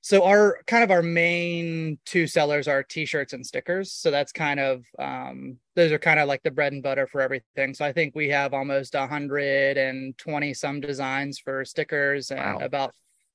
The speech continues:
Speaker 1: fifty, um, different t-shirts that we offer online. Again, basement is completely full. That's why we need a, <laughs> that's why we need a storefront and a, and a, and a place to, to house all this stuff.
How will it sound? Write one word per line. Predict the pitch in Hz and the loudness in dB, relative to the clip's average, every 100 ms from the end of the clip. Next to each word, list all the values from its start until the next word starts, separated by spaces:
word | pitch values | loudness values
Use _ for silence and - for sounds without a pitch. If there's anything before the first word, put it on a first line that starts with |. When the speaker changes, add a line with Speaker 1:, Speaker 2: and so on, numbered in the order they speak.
| - | 0
Speaker 1:
fifty, | 160 156 - 165 151 147 147 143 135 _ _ _ _ _ | 2 2 -2 -6 -4 -4 -4 -6 -10 _ _ _ _ _
um, | - 143 139 139 135 139 151 | -4 -2 -2 -4 -6 -4 -4
different | 143 156 143 123 - | -2 0 -2 -2 -8
t-shirts | 147 131 147 135 - | -8 -4 -4 -4 -4
that | 185 | -4
we | 143 139 | -4 -4
offer | 131 127 139 | -4 -6 -8
online. | 131 131 131 131 135 139 | -8 -8 -10 -10 -10 -8
Again, | 156 151 147 143 123 _ - | -4 0 0 0 -10 _ 2
basement | 160 - 156 | 2 2 -2
is | 139 | -4
completely | - 143 151 139 139 - | -6 -6 -4 -6 -8 -6
full. | 143 135 | -2 -2
That's | 131 147 | -2 -2
why | 135 | -4
we | 131 | -2
need | 139 | -2
a, | 143 151 - - | 0 -2 -6 -18
<laughs> | - - | -8 2
that's | 180 | 6
why | 185 | 6
we | 170 | 6
need | 170 | 6
a | 160 | 4
storefront | - 180 170 185 175 170 - | 4 4 6 2 4 2 0
and | 156 | -4
a, | 151 - | -4 -6
and | 151 | -4
a, | 147 | -4
and | 151 | -4
a | 156 190 | 0 4
place | 165 - | 4 4
to, | 160 143 - - | 0 2 0 0
to | 156 | 2
house | 156 156 156 | 4 2 2
all | 143 | 0
this | 147 143 | -2 -6
stuff. | - 147 | -2 -2